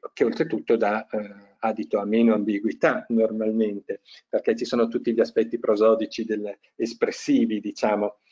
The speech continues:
Quindi in un, eh, in un Padlet io posso pensare di mettere i messaggi, gli auguri, eh, anche delle, sia orali che scritte, come vi dicevo, delle esperienze che ho condiviso. Adesso io vi ho detto per un po' per la tutela della privacy, non vado tanto avanti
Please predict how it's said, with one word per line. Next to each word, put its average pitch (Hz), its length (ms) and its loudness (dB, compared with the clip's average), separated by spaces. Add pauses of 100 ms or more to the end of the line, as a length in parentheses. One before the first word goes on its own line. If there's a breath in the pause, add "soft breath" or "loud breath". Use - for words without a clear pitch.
(240 loud breath)
Quindi 165 440 2
in 165 120 4
un, 214 240 8
eh, 123 480 4
in 135 120 0
un 208 100 2
Padlet 139 420 0
io 117 140 0
posso 110 360 -2
pensare 104 500 -4
di 110 100 -8
mettere 107 440 -6 (100)
i 117 140 -2
messaggi, 117 880 -2
gli 123 120 -2
auguri, 120 800 4 (340 loud breath)
eh, 113 600 6 (680)
anche 220 300 2
delle, 117 580 2 (220)
sia - 280 2
orali 113 420 4
che 180 120 -2
scritte, - 420 -2
come 123 200 0
vi 123 100 0
dicevo, 120 480 2
delle 135 260 4
esperienze 127 580 2
che - 100 -6
ho 107 40 -4
condiviso. 151 680 -2
Adesso 117 300 -6
io 117 160 4
vi 117 120 0
ho 117 40 2
detto 117 320 -2
per 120 140 -2
un 117 120 -2
po' 147 100 4
per 139 140 2
la 117 120 2
tutela 131 300 0
della 117 200 -2
privacy, 120 460 -2
non 113 140 -2
vado 123 260 2
tanto 117 260 -6
avanti 117 420 -4